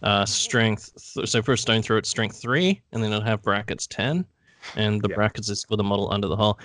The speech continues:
Speaker 1: And it's
Speaker 2: Yeah.
Speaker 1: important to remember as well, the, the hole in the template, that just has to be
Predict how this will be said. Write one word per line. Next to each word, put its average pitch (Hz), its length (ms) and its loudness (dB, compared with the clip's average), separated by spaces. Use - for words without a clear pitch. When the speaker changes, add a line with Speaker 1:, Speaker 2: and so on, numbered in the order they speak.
Speaker 1:
And 113 100 4
it's 131 200 2
Speaker 2:
Yeah. 180 60 6
Speaker 1:
important 190 260 6
to 156 80 6
remember 131 240 4
as 117 100 0
well, 127 180 4
the, 120 260 -2
the 120 100 0
hole 139 320 4
in 120 180 0
the 107 60 -2
template, 117 420 0
that 123 120 2
just 143 200 -2
has 117 180 -2
to 123 100 -4
be 117 320 0